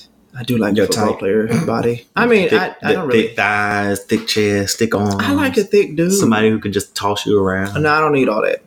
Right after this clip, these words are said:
Speaker 2: Oh, I wanna be tossed around, but I'm too big for that.
Speaker 1: No, you're not. You just gotta find somebody who can do it.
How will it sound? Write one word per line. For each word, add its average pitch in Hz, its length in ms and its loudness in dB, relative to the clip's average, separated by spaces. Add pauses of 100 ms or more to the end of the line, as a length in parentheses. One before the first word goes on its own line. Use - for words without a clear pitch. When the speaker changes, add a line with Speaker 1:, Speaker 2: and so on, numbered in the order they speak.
(160)
Speaker 2:
Oh, 90 240 -2
I 120 80 0
wanna 127 180 -2
be 85 120 -10
tossed - 320 -8
around, 92 180 -2
but 92 100 -4
I'm - 60 -8
too - 160 -6
big - 200 -4
for - 100 -16
that. - 220 -6
Speaker 1:
No, 170 140 0
you're 226 200 4
not. 151 280 -2 (480)
You 131 160 2
just 175 80 0
gotta 131 160 2
find 127 240 0
somebody 131 240 0
who 139 80 0
can 139 140 -4
do - 180 -6
it. - 100 -20